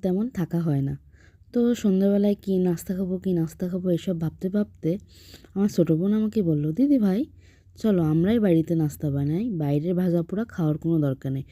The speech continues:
বাড়িতেই হেলদিভাবে বানাবো।" তো তোমার তো এখন YouTube চ্যানেল আছে, তুমি আমাকেও একটু দেখো, আজকে এই ভাজা পোড়া সব আমিই রান্না করে খাওয়াবো। এই দেখো, সে কিন্তু আবার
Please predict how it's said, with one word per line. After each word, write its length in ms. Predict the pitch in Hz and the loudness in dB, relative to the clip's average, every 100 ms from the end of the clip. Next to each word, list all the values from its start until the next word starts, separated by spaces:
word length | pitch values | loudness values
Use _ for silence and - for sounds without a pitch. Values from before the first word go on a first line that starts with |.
| - - | -20 -8
বাড়িতেই 500 | 170 165 170 180 240 | 0 4 4 4 4
হেলদিভাবে 600 | 214 170 175 185 185 165 | 4 2 2 2 0 0
বানাবো।" 400 | 151 139 131 143 151 - _ _ _ - - | 0 0 -4 -8 -12 -16 _ _ _ -10 0
তো 100 | 320 | 4
তোমার 280 | 254 214 214 | 4 4 2
তো 60 | 254 | -2
এখন 180 | 247 262 | 2 2
YouTube 300 | 233 214 254 | 2 2 -2
চ্যানেল 320 | - 190 196 247 | -2 0 2 0
আছে, 280 | 311 403 | 0 0
তুমি 380 | 214 190 185 202 | 0 0 0 0
আমাকেও 440 | 190 170 175 220 208 | 0 0 2 2 0
একটু 200 | - 180 | 0 2
দেখো, 420 | 170 170 196 240 | 2 2 -2 -2
আজকে 380 | - 170 - - | -4 -6 -6 -2
এই 120 | 185 | 0
ভাজা 300 | 175 170 151 | 0 0 0
পোড়া 240 | 151 160 190 | 2 2 0
সব 180 | - 220 - | -2 -6 -2
আমিই 300 | 151 175 208 | 2 2 4
রান্না 300 | 151 147 147 | 2 2 0
করে 200 | 151 151 | -2 -2
খাওয়াবো। 460 | - 139 131 147 160 - - - - | -4 -8 -6 -10 -12 -18 -20 -20 -2
এই 160 | 214 | 2
দেখো, 360 | 175 156 - 254 - - - | 4 2 0 -6 -6 -20 -10
সে 180 | - 190 | 0 0
কিন্তু 280 | 208 208 240 | 2 2 2
আবার 140 | 240 | 2